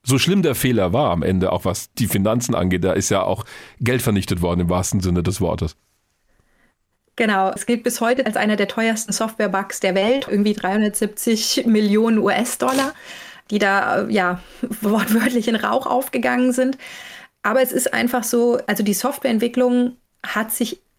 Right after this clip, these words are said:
Speaker 2: über die Zeit immer weiterentwickelt. Das heißt, am Anfang wurde wirklich Code geschrieben. Dann
Speaker 1: Also
Speaker 2: hat man
Speaker 1: Code
Speaker 2: einfach
Speaker 1: ist im
Speaker 2: geguckt,
Speaker 1: Prinzip
Speaker 2: funktioniert's
Speaker 1: das
Speaker 2: oder nicht.
Speaker 1: Programm oder wie kann ich das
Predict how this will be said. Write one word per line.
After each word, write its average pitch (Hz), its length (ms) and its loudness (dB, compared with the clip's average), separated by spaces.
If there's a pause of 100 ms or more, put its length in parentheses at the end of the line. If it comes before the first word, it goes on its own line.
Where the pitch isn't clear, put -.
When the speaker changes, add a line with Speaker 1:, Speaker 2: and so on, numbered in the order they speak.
(160)
Speaker 2:
über 214 180 2
die 196 140 -2
Zeit 220 360 -2
immer 226 340 2
weiterentwickelt. 202 880 -2
Das 190 140 -6
heißt, 196 180 -2
am 196 100 0
Anfang 233 460 0
wurde 208 200 2
wirklich 202 280 -2
Code - 300 -2
geschrieben. 254 600 0 (500)
Dann - 160 0
Speaker 1:
Also 113 80 0
Speaker 2:
hat 110 80 0
man 110 80 2
Speaker 1:
Code 156 180 2
Speaker 2:
einfach 135 60 2
Speaker 1:
ist - 40 2
im 139 80 2
Speaker 2:
geguckt, 113 200 2
Speaker 1:
Prinzip 220 220 2
Speaker 2:
funktioniert's 208 340 2
Speaker 1:
das - 40 0
Speaker 2:
oder 190 140 2
nicht. 311 220 2
Speaker 1:
Programm 113 360 2
oder 98 240 2
wie 90 100 2
kann 90 180 0
ich 85 100 -2
das - 220 -2